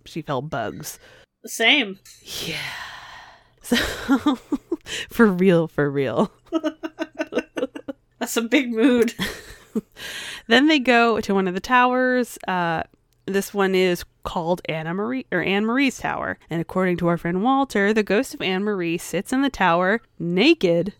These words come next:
Speaker 1: crying out for George.
Speaker 2: Doesn't
Speaker 1: Uh, the
Speaker 2: seem like he was so alone then.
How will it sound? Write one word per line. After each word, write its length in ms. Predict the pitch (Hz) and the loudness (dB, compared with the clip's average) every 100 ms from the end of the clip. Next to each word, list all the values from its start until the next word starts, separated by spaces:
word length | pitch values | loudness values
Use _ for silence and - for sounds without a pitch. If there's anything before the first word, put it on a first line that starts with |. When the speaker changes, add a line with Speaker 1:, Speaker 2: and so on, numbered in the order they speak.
| _ - | _ -18
Speaker 1:
crying 480 | - 147 175 233 | -4 0 2 6
out 220 | 269 247 - | 8 8 6
for 140 | 269 | 2
George. 600 | 214 180 123 113 180 175 - _ _ 220 | 2 2 0 -4 -6 -10 -12 _ _ -2
Speaker 2:
Doesn't 260 | 254 349 381 | 4 4 4
Speaker 1:
Uh, 20 | |
the 100 | - | 4
Speaker 2:
seem 160 | 349 | 6
like 180 | 349 302 | 6 4
he 140 | - 262 | 4 2
was 220 | 262 - | 2 2
so 180 | 269 254 | 0 0
alone 400 | 240 240 320 320 | 2 2 2 2
then. 380 | 196 156 190 | 0 -4 -12